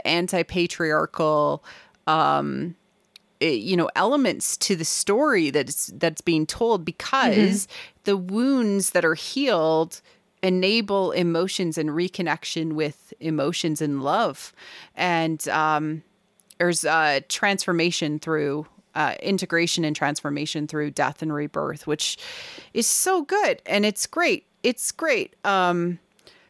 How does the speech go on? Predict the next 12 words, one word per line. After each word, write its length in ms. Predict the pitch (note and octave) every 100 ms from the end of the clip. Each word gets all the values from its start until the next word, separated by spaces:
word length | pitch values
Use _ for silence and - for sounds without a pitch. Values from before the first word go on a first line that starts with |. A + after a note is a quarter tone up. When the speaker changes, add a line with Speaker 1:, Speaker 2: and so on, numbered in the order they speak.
| _ -
Speaker 1:
I 80 | B3+
also 260 | - A#4
wanted 300 | D4 G#3+ A3+ A3
to 80 |
briefly 360 | F#3 F3 F#3+ F#3
talk 280 | E3+ D#3 E3
about 200 | D#3+ D3
Dark 280 | D3 D3 -
Union, 500 | D3+ A2 D#2 C#3 F3 -
which, 280 | - F#3+ A#3+
Speaker 2:
Mm-hmm. 440 | G#3+ G#3 - -
Speaker 1:
um, 540 | F3 E3 D3+ C#3+ D3